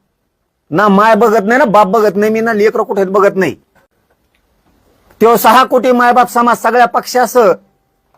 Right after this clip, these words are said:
गोरगरीब सगळा मराठा समाज, यो मला आता कसं काय माझ्यावर वेळ आल्यावर उघडं पडून देत? ज्यावेळेस समाजावर वेळ येते त्यावेळेस छाती पुढं करून मी अंगावर जातो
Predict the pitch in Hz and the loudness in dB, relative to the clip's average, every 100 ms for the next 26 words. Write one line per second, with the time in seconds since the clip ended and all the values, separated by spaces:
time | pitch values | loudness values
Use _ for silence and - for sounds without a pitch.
0 | _ _ - 202 240 226 226 214 233 233 | _ _ -2 0 2 0 0 -2 -2 -2
1 | 220 185 208 214 208 202 165 - _ _ | -4 -4 -2 -2 -4 -2 -2 -6 _ _
2 | _ _ 185 185 226 254 247 262 - 262 | _ _ 0 2 4 2 2 -4 -2 -2
3 | 220 170 151 226 247 269 262 247 240 226 | -2 -2 -2 0 2 4 4 4 2 0
4 | 202 190 175 143 - _ _ _ _ _ | 0 0 -2 -4 -8 _ _ _ _ _
5 | 202 - - 233 262 262 247 247 220 156 | -4 -2 0 0 2 2 2 2 0 -4
6 | 120 _ _ _ 220 226 240 - - 254 | -12 _ _ _ 0 2 0 -2 -4 -4
7 | 269 269 202 247 269 262 - 302 320 240 | -2 -4 -4 0 0 0 0 2 2 -2
8 | - _ - 196 208 208 208 208 185 175 | -10 _ -12 -6 -2 0 0 0 -2 -2
9 | 143 | -4